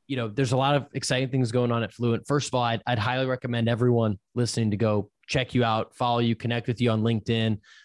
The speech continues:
um, learn more about, you know, your journey and, and what you're sharing around this world. Um, but I know that, you know, we've been kind of referencing the enter-, enterprise sales playbook that's out and about. So maybe you could talk about that for a second too.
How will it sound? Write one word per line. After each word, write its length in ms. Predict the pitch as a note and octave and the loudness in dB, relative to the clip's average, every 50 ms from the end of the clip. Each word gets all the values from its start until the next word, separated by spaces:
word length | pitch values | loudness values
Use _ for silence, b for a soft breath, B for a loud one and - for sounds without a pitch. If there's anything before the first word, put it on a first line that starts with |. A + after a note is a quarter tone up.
| B B | B B
um, 400 | A#2+ A#2 A#2 A2+ A2 G#2+ G2+ G2 - _ _ _ | -2 -2 0 0 0 -2 -4 -6 -8 _ _ _
learn 320 | - B2+ C3 C3+ C3+ C3+ C3+ | -2 0 2 4 4 4 4
more 180 | C3 C3 C3 | 4 4 4
about, 300 | B2+ B2 B2 A#2+ B2 - - | 2 2 2 0 0 -2 -4
you 100 | B2 A#2+ | -4 -2
know, 200 | A2+ G#2+ G2+ - _ | -2 -2 -4 -6 _
your 180 | B2 C3 D3 C#3+ | 0 2 2 2
journey 480 | C#3 C#3+ C3+ C3+ C3+ C3+ C#3 C3+ C3 | 2 2 2 2 4 2 2 0 0
and, 100 | B2+ A#2+ | -2 -2
and 160 | - B2 B2 | -2 -2 0
what 220 | A#2+ A#2+ C3 - C3 | 0 0 0 0 0
you're 100 | C3+ C3 | -2 -2
sharing 640 | - - - B2+ B2 A#2+ A#2+ B2 C3 C3+ C#3 C3 - - | -2 -2 -2 0 0 2 2 2 0 0 -2 -4 -6 -6
around 320 | C#3 C3+ D3 C#3+ C#3+ D3 | -2 -2 0 0 0 0
this 220 | D3+ D3+ D3 - D3+ | 0 -2 0 0 2
world. 340 | D3+ D#3 D#3+ E3+ E3 b b b b b b b | 2 4 4 2 0 b b b b b b b
Um, 360 | B2 B2+ B2+ B2 A#2+ A2+ G2+ - _ _ _ | -2 0 0 0 -2 -2 -4 -8 _ _ _
but 120 | - D#3 D3 | 0 0 2
I 80 | C#3+ | 4
know 160 | D3 D#3 D#3+ | 4 4 4
that, 220 | D3+ D3+ C#3 - - - | 4 2 0 0 -2 -2
you 120 | C#3 C3 | -2 0
know, 60 | C3 | 2
we've 140 | C3+ C#3 C3+ | 2 2 2
been 140 | C#3 C3 B2 | 2 0 0
kind 160 | - C#3 C3 | -2 -4 -4
of 80 | A#2+ A#2+ | -2 -2
referencing 520 | B2 B2+ - C#3+ C3+ B2 - C#3 B2+ B2 | -4 -2 -2 -2 -2 0 0 0 2 2
the 120 | A#2+ A2+ | 2 2
enter-, 340 | A2+ A#2+ A#2+ - - A#2+ A2 - - | 2 0 -2 0 0 -2 -2 -2 -2
enterprise 680 | B2+ C#3 C#3+ C#3 C#3 - - B2+ A#2+ A#2 A2+ G#2+ - - | 0 0 2 0 0 -2 -2 0 0 0 0 -2 -2 -2
sales 340 | - A#2+ A2 G#2+ A#2 - - - - | -2 -2 -2 -2 -4 -6 -8 -6 -2
playbook 420 | A#2+ A2+ A#2 A#2+ A#2 C#3 D3 C#3+ - | 0 0 0 0 0 0 -2 0 -2
that's 220 | C#3 C3+ - - | -2 -2 0 0
out 240 | C#3 C#3 D3 D3 - | 0 2 2 0 0
and 100 | - C3+ | 0 -2
about. 340 | B2+ A2+ B2 B2 C#3 C#3+ - | 0 0 0 0 0 0 -2
So 80 | - B2+ | -2 -2
maybe 180 | B2 B2 B2+ | -2 -2 -2
you 20 | A2+ | -4
could 120 | A#2+ - | -6 -4
talk 180 | - A#2+ A2+ - | -4 -4 -2 -2
about 220 | - G#2+ G2+ - | -2 -2 -2 -2
that 200 | G#2+ G#2 G#2 - | -2 -2 -2 -2
for 100 | - G#2+ | -2 -2
a 60 | G2 | -2
second 340 | - - G2 F#2 - F2+ F2+ | 0 -2 -4 -2 -2 -6 -4
too. 240 | - G#2+ G#2 F#2 | -2 -2 -2 -2